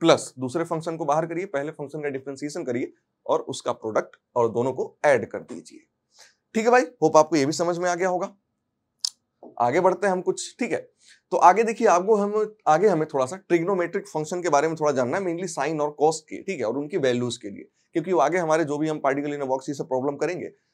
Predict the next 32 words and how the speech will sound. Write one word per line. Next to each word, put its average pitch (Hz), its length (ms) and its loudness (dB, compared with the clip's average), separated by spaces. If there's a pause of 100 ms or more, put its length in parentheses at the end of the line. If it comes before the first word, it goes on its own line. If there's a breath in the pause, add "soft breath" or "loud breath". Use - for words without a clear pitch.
(160)
तो 139 40 2
वहां 147 140 4
पे 165 100 -2
हमारे 151 260 2
लिए 107 280 -6
काम 127 340 0
देगा। 131 320 0 (520 soft breath)
तो 202 60 4
देखिए 196 200 4
भाई, 92 140 0 (480)
हमें 175 180 2
एक 202 360 2 (160)
टर्म 196 180 4
आएगा 139 240 6
हमारे 147 240 4
पास 160 240 2
sine, 175 260 0 (260)
sine 185 300 2
स्क्वायर 175 380 6
theta 175 260 -2
आएगा, 180 340 4
cos 160 260 -2
स्क्वायर 151 340 2
x 135 140 -8
आएगा, 120 140 -2
मतलब 208 140 -8
sine 185 240 -2
स्क्वायर 180 320 0
x, - 200 -12
cos 156 180 -4
स्क्वायर 156 360 0
x - 120 -12